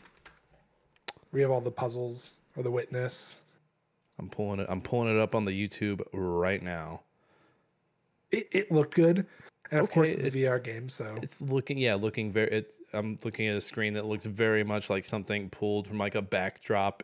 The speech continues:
Speaker 2: in Cyberpunk.
Speaker 1: Yeah.
Speaker 2: Okay. All right. And so you're solving puzzles this way.
Speaker 1: Yeah, so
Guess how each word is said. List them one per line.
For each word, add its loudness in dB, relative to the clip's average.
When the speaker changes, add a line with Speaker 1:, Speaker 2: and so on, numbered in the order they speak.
Speaker 2:
in -6
Cyberpunk. -6
Speaker 1:
Yeah. -8
Speaker 2:
Okay. -2
All 2
right. 2
And 0
so 4
you're 4
solving 2
puzzles 2
this -6
way. -6
Speaker 1:
Yeah, 4
so 6